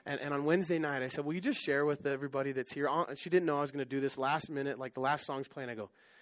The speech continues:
"You're gonna preach tonight." <laughs> And she got up and she just shared with us a little testimony of,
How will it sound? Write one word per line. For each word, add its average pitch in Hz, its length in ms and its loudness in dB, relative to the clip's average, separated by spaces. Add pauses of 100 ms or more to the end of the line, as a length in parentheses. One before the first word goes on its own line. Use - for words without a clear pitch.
(120)
"You're - 160 -18
gonna - 180 -10
preach - 300 -16
tonight." - 380 -16 (180)
<laughs> - 160 -20 (1120)
And 156 120 -2
she 196 120 -2
got 185 240 8
up 156 240 6
and 156 160 -4
she - 120 -8
just 190 180 -2
shared 156 220 2
with 165 140 2
us 160 140 0
a 170 40 2
little 160 140 4
testimony 156 640 -4
of, 135 180 -2